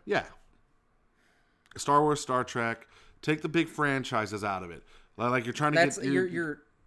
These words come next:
Speaker 2: removing half the stuff that's out there.
Speaker 1: I moved, I, I just removed two franchises.
Speaker 2: They're the big two. Uh, I don't know. See, there, there's a bunch of, like, little things out there that are fun to watch,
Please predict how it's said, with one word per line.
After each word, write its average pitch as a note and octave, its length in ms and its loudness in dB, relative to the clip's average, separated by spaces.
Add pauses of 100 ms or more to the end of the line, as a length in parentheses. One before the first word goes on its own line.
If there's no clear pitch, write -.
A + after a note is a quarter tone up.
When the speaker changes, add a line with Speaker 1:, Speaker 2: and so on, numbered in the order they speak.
(580)
Speaker 2:
removing C#3+ 600 -10
half B2+ 300 -14
the - 80 -16
stuff B2 280 -14
that's - 160 -20
out B2 180 -14
there. - 220 -16 (180)
Speaker 1:
I C3+ 80 -2
moved, C#3 300 0
I, C#3+ 280 2
I - 40 2
just C#3 160 -8
removed D3 280 -2
two C#3+ 220 -6
franchises. G#2 800 -8 (100)
Speaker 2:
They're E3 280 -6
the D3 140 -6 (260)
big D3 240 -8
two. G#3+ 320 -10 (260)
Uh, C#3 400 -4 (1600)
I A3 100 -2
don't B3 100 -4
know. B3 100 -6
See, G#3+ 240 -10
there, G3+ 220 -4
there's F#3+ 300 -4
a G3 60 -6
bunch F#3 360 -8
of, A3 80 -6
like, D3+ 220 -6 (200)
little C#3+ 360 -6
things F3 280 -8
out C#3 220 -6
there F#3 160 -4
that D#3 100 -8
are C3+ 80 -6
fun D3+ 240 -10
to D#3 60 -6
watch, C3+ 440 -8